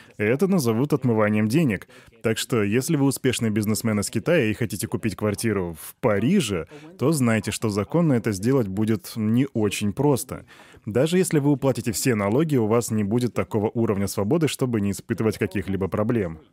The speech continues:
Поэтому я в самом деле думаю, что крипта повысит свободу денег, и что поможет людям, не имеющим доступа к банковскому сектору, и тем, кто вынужден использовать старые архаичные методы взаимодействия с деньгами.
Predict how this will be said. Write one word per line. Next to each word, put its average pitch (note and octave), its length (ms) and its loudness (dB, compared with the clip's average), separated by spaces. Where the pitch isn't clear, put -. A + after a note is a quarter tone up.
Поэтому E3 360 2
я E3 160 2
в - 40 -4
самом D#3+ 280 2
деле C3+ 260 2
думаю, G2+ 380 2
что - 180 -2
крипта G#2 320 0
повысит D#3 420 2
свободу G#2 400 0
денег, A2+ 400 2
и B2 140 0
что D#3 200 -2
поможет C3 540 2
людям, A2 380 0
не G#2 140 0
имеющим B2 420 0
доступа A2 360 -2
к F#2+ 80 -6
банковскому G2 560 -2
сектору, E3+ 420 0
и A#2+ 120 0
тем, C#3+ 260 -2
кто B2+ 200 -4
вынужден G#2+ 500 0
использовать G#2+ 560 -2
старые G#2+ 400 0
архаичные A2 640 -2
методы G#2 360 -2
взаимодействия G2 800 -2
с F#2 60 -4
деньгами. G#2+ 600 0